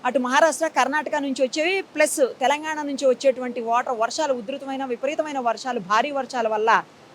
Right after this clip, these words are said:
ఆ వాటర్ ఎక్కువైపోయి ఆ వాటర్ అంతా కూడా సింగూరు దగ్గరికి రావటం, సింగూరు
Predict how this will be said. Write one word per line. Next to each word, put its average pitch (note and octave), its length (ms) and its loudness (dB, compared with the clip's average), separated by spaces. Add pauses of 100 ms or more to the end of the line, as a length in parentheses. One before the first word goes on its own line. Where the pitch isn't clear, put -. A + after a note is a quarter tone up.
(140)
ఆ A3+ 160 4
వాటర్ C4 340 6
ఎక్కువైపోయి D4 720 2 (180)
ఆ C4 80 2
వాటర్ D4+ 320 0
అంతా D#4+ 240 -6
కూడా D4 240 -6
సింగూరు D#4+ 460 -2
దగ్గరికి C4+ 260 2
రావటం, B3+ 340 -2
సింగూరు D#4 640 2